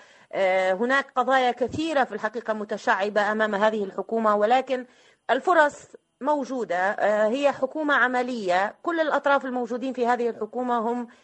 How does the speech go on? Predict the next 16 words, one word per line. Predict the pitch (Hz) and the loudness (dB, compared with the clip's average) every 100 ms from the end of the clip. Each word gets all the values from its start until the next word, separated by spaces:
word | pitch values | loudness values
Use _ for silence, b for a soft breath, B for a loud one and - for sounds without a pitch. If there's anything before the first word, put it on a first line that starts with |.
| B 190 | B -2
آه، | 190 160 190 | 0 2 2
رجالات | 214 214 233 226 240 240 _ 233 | 0 0 2 2 0 -2 _ -2
إدارة، | 226 233 190 175 | 4 4 4 2
وبالتالي | 175 185 214 - 240 233 | -2 -4 -6 -4 -2 -2
هم | 220 233 226 b b | -4 -6 -10 b b
يعرفون | 208 202 208 226 285 294 247 | 0 2 2 -2 -2 -2 -4
في | 226 | -6
الحقيقة | 233 226 247 240 220 | -4 -2 -2 -2 -2
كيف | 226 240 233 | 0 0 -2
يديرون | 208 220 202 220 226 254 247 | -6 -6 -4 -2 0 0 -2
الأزمات | 214 - 208 196 208 226 233 220 | -4 -2 -2 0 0 2 0 -2
بشكل | 202 220 220 220 | -10 -10 -8 -4
أو | 208 | -4
بآخر. | 185 - 208 202 202 202 b b _ | -4 0 0 0 0 -2 b b _
بالحد | 220 214 339 262 | -4 4 2 2
الأدنى | 311 269 269 214 247 247 | -2 0 -2 -2 0 0